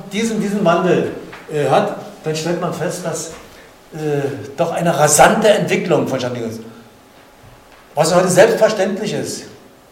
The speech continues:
wir fingen damals in den neunziger Jahren in Cottbus an, dass man einen Internetzugang dann hatte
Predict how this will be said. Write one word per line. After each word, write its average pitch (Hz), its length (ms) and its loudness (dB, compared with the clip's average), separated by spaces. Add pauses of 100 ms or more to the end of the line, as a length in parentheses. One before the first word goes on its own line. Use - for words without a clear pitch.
(200)
wir 123 80 -10
fingen 170 220 -4
damals 165 400 2
in 143 180 -8
den 127 100 -2
neunziger 165 380 -2
Jahren 135 340 2
in 139 60 -6
Cottbus 135 400 -6
an, 135 180 -6
dass 135 180 -6
man 139 120 -6
einen 127 140 -8
Internetzugang 131 840 -4
dann 104 180 -10
hatte - 280 -12